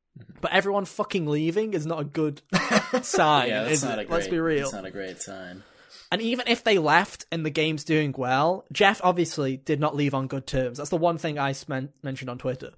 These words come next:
Speaker 2: was just giving a paragraph and basically saying thank you to the guys that worked on it with me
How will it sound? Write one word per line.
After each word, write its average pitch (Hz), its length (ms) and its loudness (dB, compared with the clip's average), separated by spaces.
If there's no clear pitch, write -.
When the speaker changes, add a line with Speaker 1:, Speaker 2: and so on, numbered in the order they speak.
Speaker 2:
was 139 220 -4
just 180 180 -4
giving 196 340 2
a 160 160 0
paragraph 156 800 0
and 143 120 -4
basically 151 340 0
saying 135 240 0
thank 147 320 -4
you 156 140 0
to 139 320 0
the 156 140 0
guys 165 300 6
that 185 120 -4
worked 151 300 0
on 160 100 2
it 160 100 -2
with 147 220 0
me 190 360 -2